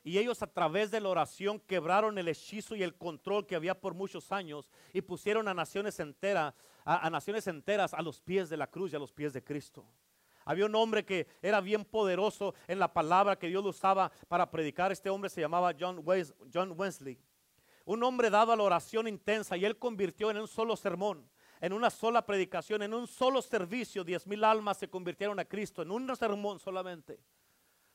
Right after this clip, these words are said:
Amén. Había otro hombre que predicaba, era Dios lo usaba, era un hombre que, de avivamiento. Y él dijo, "La oración", este hombre se llamaba Charles Finney, y él dijo, "La oración es la primer señal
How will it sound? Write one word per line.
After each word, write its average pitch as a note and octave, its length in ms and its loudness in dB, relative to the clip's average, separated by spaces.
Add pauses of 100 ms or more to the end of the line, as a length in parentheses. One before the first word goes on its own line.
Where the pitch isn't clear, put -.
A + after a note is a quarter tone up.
Amén. F#3+ 380 0 (160)
Había G#3 240 6
otro A#3+ 240 4
hombre A#3+ 280 4
que G#3+ 120 -2
predicaba, G#3 600 6 (140)
era G#3+ 200 4
Dios A3 180 0
lo A#3+ 80 0
usaba, A3+ 440 6 (140)
era G#3 160 2
un A3 120 -4
hombre A3+ 320 0
que, F#3 180 -2
de G3 100 2
avivamiento. F#3 800 0 (680)
Y G3+ 100 2
él A3+ 100 4
dijo, A#3+ 220 -2
"La A#3 120 6
oración", G#3+ 600 2
este A3 200 0
hombre A#3 220 0
se G3+ 120 -4
llamaba G3 280 4
Charles G#3 340 -2
Finney, F#3 400 -8 (440)
y F3 60 0
él A3+ 120 4
dijo, A#3+ 180 2
"La A3 120 8
oración A3 440 4
es C#4 80 2
la C4+ 200 4
primer A3+ 420 2
señal G#3 800 2